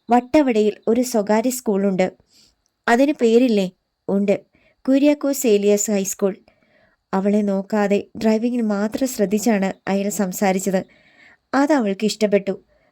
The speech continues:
പക്ഷേ അയാൾ മാന്യത പറയുകയാണോ എന്ന് സംശയം തോന്നാതിരുന്നില്ല. കാണാൻ കൊള്ളാവുന്ന ഒരു പെണ്ണിനെ കണ്ടാൽ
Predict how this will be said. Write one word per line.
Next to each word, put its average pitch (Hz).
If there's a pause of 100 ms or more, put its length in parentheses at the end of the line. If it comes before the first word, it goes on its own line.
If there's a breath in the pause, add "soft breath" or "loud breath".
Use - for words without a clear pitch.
(120)
പക്ഷേ 202 (320)
അയാൾ 185
മാന്യത 180
പറയുകയാണോ 226 (520 soft breath)
എന്ന് 254
സംശയം 247
തോന്നാതിരുന്നില്ല. 208 (680 soft breath)
കാണാൻ 294
കൊള്ളാവുന്ന 247 (200)
ഒരു 220
പെണ്ണിനെ 208
കണ്ടാൽ 190